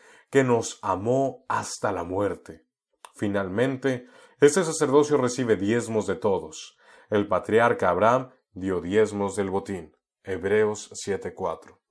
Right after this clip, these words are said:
Esta costumbre antigua nos avergüenza a nosotros los cristianos. El patriarca dio más al representante de Cristo que lo que muchos de nosotros damos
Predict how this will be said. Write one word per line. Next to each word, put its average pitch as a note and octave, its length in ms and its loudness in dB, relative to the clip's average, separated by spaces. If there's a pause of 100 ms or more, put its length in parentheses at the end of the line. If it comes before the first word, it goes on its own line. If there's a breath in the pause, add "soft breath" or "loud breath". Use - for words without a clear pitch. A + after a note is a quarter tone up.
(1300 loud breath)
Esta B2+ 520 2
costumbre A#2+ 600 0
antigua A2 680 2 (220 loud breath)
nos C#3 280 2
avergüenza C3+ 680 2
a C#3+ 40 2
nosotros D3+ 540 2
los D3 180 0
cristianos. A#2 920 -2 (480)
El F#2+ 200 -8
patriarca G2+ 840 0 (360 soft breath)
dio A2+ 260 4
más C3 520 0
al C3+ 140 4
representante A2 1000 0
de F#2 160 -4
Cristo B2+ 600 -4 (420 loud breath)
que C3+ 140 2
lo D3 160 6
que C#3+ 120 2
muchos F3+ 380 -2
de F3+ 100 2
nosotros D#3 600 2
damos D3+ 680 4